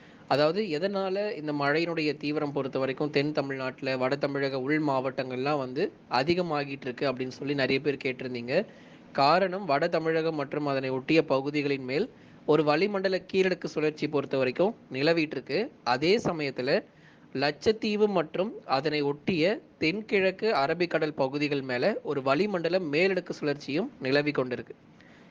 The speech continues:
இதன் காரணமாகவே தென் மாவட்டங்களிலும் மேற்கு தொடர்ச்சி மலை ஒட்டிய மாவட்டங்களிலும் பல்வேறு பகுதிகளில் கனமழையானது மிக தீவிரமாக கொட்டி தீர்த்துக்கிட்டு இருக்கு.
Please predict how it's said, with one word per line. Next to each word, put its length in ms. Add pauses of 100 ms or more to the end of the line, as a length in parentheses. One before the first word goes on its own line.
(160)
இதன் 320
காரணமாகவே 800
தென் 220
மாவட்டங்களிலும் 800
மேற்கு 320
தொடர்ச்சி 340
மலை 260
ஒட்டிய 280
மாவட்டங்களிலும் 720 (500)
பல்வேறு 520
பகுதிகளில் 760 (240)
கனமழையானது 1000 (120)
மிக 340
தீவிரமாக 720 (120)
கொட்டி 400
தீர்த்துக்கிட்டு 340
இருக்கு. 340